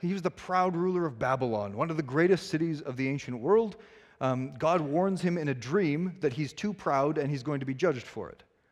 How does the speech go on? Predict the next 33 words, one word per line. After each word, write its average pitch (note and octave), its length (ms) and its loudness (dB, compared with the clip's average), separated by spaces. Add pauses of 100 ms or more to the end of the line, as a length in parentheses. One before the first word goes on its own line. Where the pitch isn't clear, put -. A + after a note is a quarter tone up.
(760)
But A#2+ 160 0
Nebuchadnezzar B2 540 -4
doesn't A2 320 -8
do D3 160 -2
anything A2+ 280 -4
about G#2+ 200 -2
it. D3 80 -6
He C3 120 -6
continues C#3+ 520 -2
in B2+ 80 0
his A#2 140 -4
pride B2 500 0
and A#2 220 -6
arrogance B2 420 -4
for - 160 -6
another B2 300 0
year. C3+ 440 0 (360)
And D3 180 -2
then F#3+ 260 0
one A#3 160 0
of C#4+ 100 -2
the C4 60 4
weirdest A3 680 0
things G3 320 2
in E3 80 2
history D3+ 480 -4
happens. G#2+ 560 -8 (1300)
The D3+ 100 0
Bible G#3 260 -2
says G3 300 6
he's F3 240 -2
driven A#3+ 400 2
away E3+ 480 4